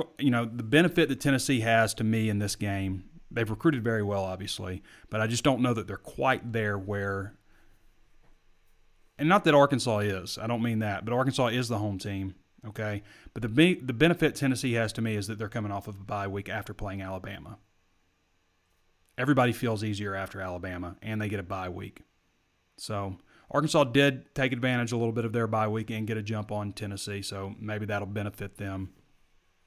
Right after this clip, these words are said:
Maybe getting an early start this week, working Sunday, Monday also,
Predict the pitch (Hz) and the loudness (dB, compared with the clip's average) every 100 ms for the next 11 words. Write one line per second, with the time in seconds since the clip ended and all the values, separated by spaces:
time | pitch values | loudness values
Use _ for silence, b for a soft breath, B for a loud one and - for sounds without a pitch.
0 | _ - 117 127 160 151 147 131 131 139 | _ -8 2 4 6 4 6 6 8 6
1 | 123 - 139 143 123 - 120 117 120 120 | 4 4 4 4 0 0 -2 0 -2 0
2 | 107 - 135 135 123 117 110 131 143 117 | -2 0 2 2 2 2 4 4 4 4
3 | 107 131 - 120 107 | 4 2 2 0 -2